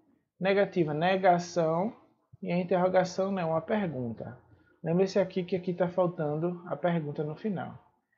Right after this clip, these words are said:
Esses daqui, esses exemplos,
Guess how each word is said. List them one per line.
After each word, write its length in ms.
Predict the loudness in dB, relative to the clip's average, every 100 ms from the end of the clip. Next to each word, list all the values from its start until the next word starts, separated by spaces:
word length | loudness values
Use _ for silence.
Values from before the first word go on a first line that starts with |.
| _ -20 -20 _
Esses 340 | 8 8 6 6
daqui, 520 | 6 6 2 6 6
esses 280 | 4 2 6
exemplos, 800 | 6 8 4 4 2 -2 -4